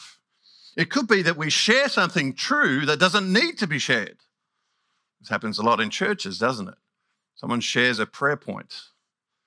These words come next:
And, and, and you say, "Oh, o-, out of care for this person," but actually you don't need to share that. You're actually trying to destroy them. What Jesus is saying here feels incredibly applicable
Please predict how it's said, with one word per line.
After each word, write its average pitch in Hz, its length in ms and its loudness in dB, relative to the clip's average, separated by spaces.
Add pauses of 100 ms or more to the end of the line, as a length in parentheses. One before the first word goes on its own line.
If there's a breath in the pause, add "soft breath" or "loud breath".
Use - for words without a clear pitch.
(500)
And, 110 140 0
and, 113 180 0
and 117 200 -2
you 131 180 0
say, 151 240 2
"Oh, 151 220 4
o-, 127 280 -2
out 165 180 4
of 156 120 -2
care 196 240 -2
for 151 140 -6
this 120 200 -4
person," 160 420 -6
but 104 100 -8
actually - 180 -12
you - 100 0
don't 127 140 0
need 113 220 -4
to 92 80 -14
share - 260 -14
that. - 180 -20 (1200)
You're 113 100 -2
actually 104 300 -4
trying 101 300 -2
to - 100 -18
destroy 135 420 -6
them. - 240 -12 (1500 soft breath)
What 208 200 -2
Jesus 208 340 0
is 139 100 -6
saying 151 320 2
here 117 160 0
feels 139 260 -4
incredibly 185 600 -2
applicable 107 640 -2